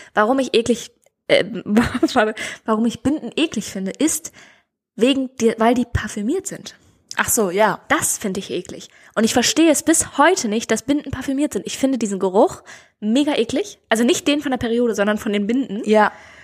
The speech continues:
Speaker 1: Und ich verstehe nicht, warum die nicht einfach unparfümiert sind. Also warum, warum, ich verstehe es nicht.
Speaker 2: Ja.
Speaker 1: Ich find's so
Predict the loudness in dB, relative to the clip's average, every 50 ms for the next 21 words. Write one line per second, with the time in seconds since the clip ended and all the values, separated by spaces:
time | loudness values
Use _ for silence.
0 | -20 _ -2 0 0 0 0 -6 -4 -4 -4 -4 -4 0 0 2 2 4 4 2
1 | 2 0 0 -2 -4 -2 0 0 0 2 2 2 0 0 0 -2 -4 -6 -10 _
2 | -2 0 0 0 0 -2 -6 -6 -6 -6 -6 -8 -12 _ _ _ _ _ _ _
3 | _ _ _ _ 2 2 4 4 2 0 -2 -4 -4 -4 -4 -4 -4 -4 -2 -4
4 | -4 -8 -12 -18 -14 _ -2 -2 -2 -2 0 2 4 4 4 4 0 0 -4 _
5 | -4 0 2 2 4 4 2 0 0 -2 -4 _ -18 -20 -20 -20 -20 _ _ -2
6 | 2 2 2 2 2 -2 -2 -2 -2 -8 -10 -10 -14 -20 _ _ _ _ _ _
7 | -6 -2 0 0 0 -2 -6 _ _ _ _ -8 -8 -6 -4 -2 -4 -2 -4 -6
8 | -8 -8 -6 0 2 2 2 2